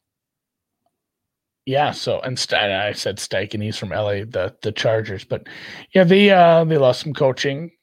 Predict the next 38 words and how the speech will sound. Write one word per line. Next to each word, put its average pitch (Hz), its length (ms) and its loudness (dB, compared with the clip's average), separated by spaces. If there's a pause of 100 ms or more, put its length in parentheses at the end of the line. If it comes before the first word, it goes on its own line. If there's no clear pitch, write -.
(600)
Um, 107 360 -6
we're 110 100 -6
still 123 340 -4
not 117 280 0 (100)
sold 117 320 2
on 113 140 0
Goff. 104 600 0 (800)
They 113 160 -2
have 107 240 2
a 98 140 0 (320)
bad 107 460 2
cap 95 280 -2
situation 98 720 -6
as 73 200 -14
well. 117 640 0 (340)
They 110 180 -4
never 104 320 0
have 123 340 0
had 131 140 0
a 120 60 -4
good 117 200 -6
cap 113 220 0
situation. 117 560 -10
They're 143 140 0
actually 135 240 0
pretty 117 280 -8
close 101 340 -10
to 101 100 -12
where 98 200 -10
the 107 80 -14
Steelers 110 600 -6
are, 110 300 -2 (520)
except - 340 -2
they're 104 120 0
not 101 220 -2
gonna 98 160 -6
get 101 140 -2
relief. 107 640 -4